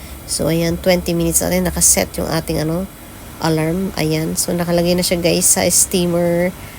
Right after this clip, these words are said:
ng kawali. So, pinatuhan ko siya, guys, ng patungan. Ayan. So, i-steam natin siya, guys, ng twenty minutes, ah, para sure na luto yung tofu.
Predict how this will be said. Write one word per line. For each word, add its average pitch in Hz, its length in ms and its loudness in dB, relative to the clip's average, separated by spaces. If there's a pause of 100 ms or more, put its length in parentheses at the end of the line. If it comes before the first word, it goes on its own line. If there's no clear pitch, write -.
(140)
ng 175 160 -2
kawali. 175 720 4
So, 185 160 0 (320)
pinatuhan 180 480 2
ko - 80 -6
siya, 180 160 -4
guys, 180 320 0
ng 165 320 0
patungan. 180 640 -2 (640)
Ayan. 175 480 0
So, - 160 -4
i-steam 190 400 0
natin 185 240 0
siya, 185 160 0
guys, 180 320 2
ng 170 240 2
twenty 208 400 2
minutes, 185 640 0
ah, - 160 -4
para 165 320 0
sure 180 320 2
na 170 160 2
luto 170 320 0
yung 160 320 0
tofu. 151 560 0